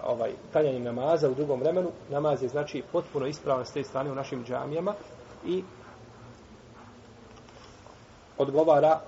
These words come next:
hanefijskom mezhebu. Ha, ovo je bitna stvar. Odgovara hanefijskom mezhebu. Jer kad dođe nešto, braćo, da ljudi slijede po mezhebu pa promaše,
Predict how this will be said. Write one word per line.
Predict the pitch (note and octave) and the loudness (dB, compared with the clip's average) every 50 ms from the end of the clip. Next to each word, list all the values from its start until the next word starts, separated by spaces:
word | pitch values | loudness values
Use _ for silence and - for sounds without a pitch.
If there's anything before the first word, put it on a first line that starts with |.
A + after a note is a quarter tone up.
| - - | -6 -4
hanefijskom | C#3+ C#3+ C#3+ C#3+ - C#3 - - C3+ A2+ | 0 0 0 0 -2 -8 -6 -6 -6 -6
mezhebu. | A2+ A2 - - A#2 - - - - - | -6 -10 -10 -10 -12 -12 -14 -14 -6 -6
Ha, | B2+ - - - - - - - | -6 -6 -6 -16 -20 -20 -14 -4
ovo | - C#3 C3+ | 0 0 0
je | B2+ | 2
bitna | C#3 D3 - B2+ A#2 | 0 -4 -4 -6 -8
stvar. | - - A#2+ A2 - - - | -4 0 0 0 0 -2 -8
Odgovara | B2+ B2 B2 C3+ C#3 C#3+ D3+ D#3 D#3 | -8 -6 -4 -2 2 2 4 4 2
hanefijskom | - C#3 B2 B2+ B2+ - C3+ - - C3+ A2+ | 0 0 -4 -4 -4 -6 -10 -10 -10 -12 -10
mezhebu. | A2 A2+ A2 - - - - - - - - - - - | -10 -12 -12 -14 -14 -16 -18 -20 -20 -20 -20 -20 -16 -6
Jer | - C#3 C3+ - | -4 -4 0 0
kad | C#3 C3+ | 2 6
dođe | F#3 G#3+ G#3+ D#3 E3 D#3+ | 8 8 8 8 6 2
nešto, | F#3 - - - | 2 2 0 0
braćo, | D3 D#3 D3+ - - B2+ | 0 0 0 0 0 -4
da | C#3+ | 0
ljudi | D#3+ F#3 F3+ | 0 0 0
slijede | - - - D#3+ E3+ F3 D#3+ D#3+ | 0 -2 -2 0 2 2 0 0
po | - D3 | 0 0
mezhebu | C#3+ D#3 D#3+ D3 - D#3 C#3 C3+ - - | 0 0 0 0 -2 -2 0 0 0 2
pa | C#3+ B2+ | 0 0
promaše, | - C#3 D3+ D#3+ F#3 F#3 - - A#3 A3+ | 2 2 2 2 2 0 4 6 4 4